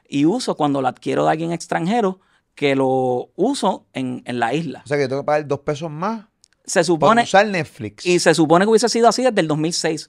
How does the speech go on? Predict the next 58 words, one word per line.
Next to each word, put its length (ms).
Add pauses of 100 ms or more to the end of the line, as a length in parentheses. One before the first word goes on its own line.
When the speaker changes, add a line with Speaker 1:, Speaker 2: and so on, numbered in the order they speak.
Speaker 1:
¿Qué 80
ocurre? 260
Nadie, 420
nadie 220
hacía 280
eso, 380
Molusco. 500 (380)
Nadie 100
Speaker 2:
O 40
sea, 80
que 80
yo 100
Speaker 1:
hacía 20
Speaker 2:
soy 80
un 80
Speaker 1:
eso. 60
Speaker 2:
evasor. 420 (460)
Speaker 1:
No, 640
no, 640
yo 100
no 100
lo 80
veo 120
así. 360 (480)
Yo 160
no 80
lo 100
veo, 140 (320)
<laughs> 300
yo 140
no 80
lo 120
veo 140
así, 400
yo 100
no 80
lo 80
veo 120
así, 280 (220)
yo 100
no 60
Speaker 2:
Ok. 60
Speaker 1:
lo 100
veo 140
así. 200
Speaker 2:
No, 100
pero 200
entonces 300 (340)
Speaker 1:
Así 260
que 100
lo 80
que 120
se 160
logró, 460
lo, 380 (380)
ha 140
habido 480
cambios 760